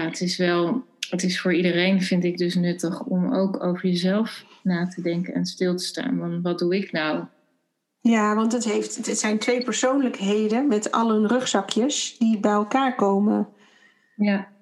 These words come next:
Speaker 2: Dus, dus ja, inderdaad, als je allebei apart eraan zou werken, zou het ook kunnen werken. Maar samen is het ook nog goed om een balans daarin te vinden.
Speaker 1: Ja, ja. Ja, en, eh, en de E F T die gaat ook echt dan in de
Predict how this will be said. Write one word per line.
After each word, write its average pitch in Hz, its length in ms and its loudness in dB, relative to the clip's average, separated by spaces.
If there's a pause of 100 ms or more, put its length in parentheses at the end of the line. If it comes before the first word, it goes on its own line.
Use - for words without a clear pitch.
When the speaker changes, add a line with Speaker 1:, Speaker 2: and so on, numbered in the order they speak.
Speaker 2:
Dus, 208 320 -2
dus - 580 -4
ja, 214 240 2
inderdaad, 208 520 0
als 214 140 -2
je - 80 -2
allebei 226 400 0
apart 262 340 0
eraan 214 260 0
zou 208 200 2
werken, 208 320 0
zou 226 160 2
het 226 120 0
ook 247 200 0
kunnen 196 440 0 (140)
werken. 214 380 0
Maar 208 120 0
samen 240 680 0
is 220 160 -2
het 214 120 -4
ook 240 120 -2
nog 226 140 0
goed 214 220 -4
om 190 140 0
een 202 120 0
balans 202 360 0
daarin 190 200 0
te 196 120 0
vinden. 196 460 2 (580)
Speaker 1:
Ja, 208 360 0 (380)
ja. 196 220 -4 (460)
Ja, 220 300 2
en, 208 100 2
eh, 196 160 2
en 202 100 2
de 196 120 2
E 202 160 2
F 196 40 -6
T - 80 -12
die 202 360 2
gaat 202 240 -2
ook 196 180 -2
echt 202 260 -2
dan 190 280 0
in 208 260 4
de 180 300 0